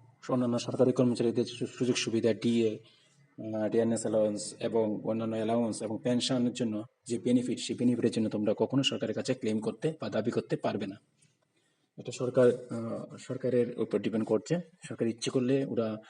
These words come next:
আহ, তোমাদের এটা চেঞ্জ করতে পারবে এবং তোমাদের, আহ, ফিউচারে তোমাদেরকে ডিএ বা ডিয়ারনেস অ্যালাউন্স বা তোমাদের ক্লেম বা সমস্ত কিছু দিতে পারে। কিন্তু তোমরা কখনো এ বিষয়ে ক্লেম করতে পারবে না। দ্বিতীয় যেটা হচ্ছে তোমাদের যখন সিলেক্ট করা হবে,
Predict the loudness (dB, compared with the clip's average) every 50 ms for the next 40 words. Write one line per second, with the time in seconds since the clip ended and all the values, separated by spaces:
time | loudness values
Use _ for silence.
0 | -20 -20 -20 _ _ _ -8 -6 -6 -4 -6 -8 -10 -12 -14 -18 _ _ _ _
1 | _ _ -20 -20 -20 _ _ _ _ -20 -12 -8 -6 -4 0 2 2 2 2 0
2 | -6 -6 -2 -2 -2 -2 0 -2 -2 -2 -2 -4 -4 -4 -2 -2 -2 0 0 0
3 | 0 -2 -4 -6 -6 -8 -6 -4 -2 0 4 4 4 4 2 -2 -4 -4 -4 -6
4 | -6 -4 0 0 0 0 0 0 0 0 -2 -2 -4 -4 -2 -4 -6 -6 -10 _
5 | -20 _ _ _ _ -12 -8 -4 0 2 4 4 4 2 0 -6 -8 -4 -2 -2
6 | 0 2 2 2 2 0 0 0 0 2 2 2 0 -2 -2 0 0 -2 0 -2
7 | -2 0 0 0 2 2 -2 -4 -8 -18 -20 _ _ _ -4 -4 -2 -2 -2 -4
8 | -6 -8 -14 -20 _ _ -8 -8 -8 -6 -6 -8 -8 -8 -8 -8 -8 -4 -4 -2
9 | -2 -2 -4 -6 -8 -10 -14 _ _ -8 -6 -6 -6 -6 -4 -2 0 2 2 0
10 | 0 -2 -2 0 2 0 0 0 -4 -4 -4 -4 -4 -4 -6 -6 -8 -8 -8 -4
11 | -4 -4 -4 -4 -8 -10 -12 -12 -10 -10 -12 -12 -12 -16 -18 -20 _ _ _ _
12 | _ _ -6 -4 0 2 2 2 2 2 0 0 -2 -4 -4 -6 -6 -6 -4 -6
13 | -4 -4 -4 -6 -4 -2 -2 2 2 2 2 2 -2 -10 -4 2 2 2 2 0
14 | 0 2 2 4 4 2 0 -2